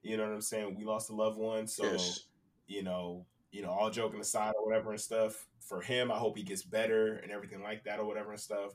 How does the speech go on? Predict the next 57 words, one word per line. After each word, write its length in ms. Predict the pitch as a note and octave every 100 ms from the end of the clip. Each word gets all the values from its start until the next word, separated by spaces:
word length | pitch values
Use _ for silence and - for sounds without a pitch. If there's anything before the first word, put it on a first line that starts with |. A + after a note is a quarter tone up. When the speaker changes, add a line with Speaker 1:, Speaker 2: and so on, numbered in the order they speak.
| -
Speaker 1:
but 280 | F#2 E2 - - -
at 100 | -
the 60 | A#2
Speaker 2:
It 40 |
Speaker 1:
end 40 |
Speaker 2:
is. 60 | G#2+
Speaker 1:
of 60 | G2
the 60 |
day, 40 | F#2+
that's 160 | G2
still 180 | - G2+
Speaker 2:
It 60 | F2+
Speaker 1:
fucked 160 | G2+
Speaker 2:
is. 200 | A#2+ G2+
Speaker 1:
up 120 | - - _ _ -
what 120 | -
Speaker 2:
It 40 |
Speaker 1:
they 60 | A#2+
Speaker 2:
is. 140 | G2+
Speaker 1:
did. 100 | -
Speaker 2:
It 40 | A#2+
wasn't 280 | B2+ A2 G2+
right. 180 | G2+ - _ _ _
So, 160 | - A#2
yeah, 180 | G#2
shout 240 | G2+ B2+ A#2+
out 60 |
to 80 | A#2
Usain 360 | A#2 A2+ A2 G#2+
Bolt. 280 | A2 G#2+ - - - _ -
But, 140 | B2
uh, 120 | A#2 A2
Usain 380 | C3 G3+ F#3
Bolt 180 | D3+ D#3
got 200 | A2+ G#2
God 280 | A2+ B2+ G#2+
genes, 320 | A2 G#2 G2
man. 180 | G2 A#2+ - _ _ -
Don't 140 | A#2
know 100 | A2+
what 120 | A2
he 60 | A#2
made 220 | A2+ A2+
of, 220 | G#2+ G2+
so 320 | - G#2+ G2+ - _ -
I 60 | C#3
don't 100 | C3+
even 100 | G#2+
know 100 | G#2
how 80 | G2+
he 80 | G#2+
caught 240 | B2+ B2+
the 60 | G#2
virus. 440 | G#2 G2 F#2 - _ _ _ _ _ _ _ _ _ _ _ _ _ _ _ _ _ _ _ _ _ _ _ _ -
But, 380 | B2+ A#2+ G2+ - - _ B2+
uh, 300 | B2 G#2+
Speaker 1:
Yeah. 60 | G2+